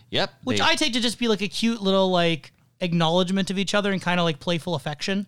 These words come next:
Speaker 1: Yeah, basically, "You're there, you're real, you're here with me."
Speaker 2: They then go in for a kiss on the mouth.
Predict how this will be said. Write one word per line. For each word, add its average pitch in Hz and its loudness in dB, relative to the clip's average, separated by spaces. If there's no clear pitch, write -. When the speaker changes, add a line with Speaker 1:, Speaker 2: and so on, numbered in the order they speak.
Speaker 1:
Yeah, 165 -2
basically, 127 -4
"You're 127 -2
there, 110 -4
you're 92 -8
real, 123 -4
you're 98 -6
here 123 -2
with 127 -4
me." 135 -4
Speaker 2:
They 208 0
then 320 0
go 285 2
in 240 2
for 208 0
a - -2
kiss - -4
on 180 -2
the 170 -2
mouth. 151 -6